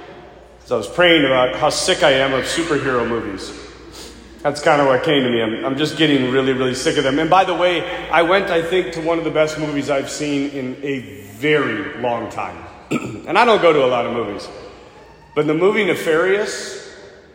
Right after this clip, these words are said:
it's at the Grand Theater. It's still there. It'll be there tonight and then tomorrow, and it's gone.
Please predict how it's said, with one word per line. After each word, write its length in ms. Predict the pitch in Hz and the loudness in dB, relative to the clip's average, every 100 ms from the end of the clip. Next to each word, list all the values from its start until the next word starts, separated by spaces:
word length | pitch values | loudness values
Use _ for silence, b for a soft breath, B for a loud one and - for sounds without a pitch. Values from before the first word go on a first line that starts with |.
| - - | -20 -14
it's 180 | 113 170 | -4 -2
at 100 | 170 | 0
the 60 | |
Grand 400 | 165 170 180 170 | 2 4 4 2
Theater. 360 | 170 170 165 165 | 2 2 4 2
It's 160 | 165 - | 2 -2
still 260 | - 180 | 4 4
there. 240 | 165 165 170 | 8 8 8
It'll 160 | 156 | 4
be 140 | 151 165 | 0 4
there 280 | 170 156 | 4 2
tonight 400 | - 151 139 170 165 | -2 -2 -2 -2 -4
and 140 | 147 139 | -6 -4
then 200 | 135 120 | -6 -6
tomorrow, 360 | 143 143 151 | -4 0 0
and 100 | 147 | -2
it's 140 | 131 - | -4 -2
gone. 500 | 147 120 98 - | 0 0 -4 -10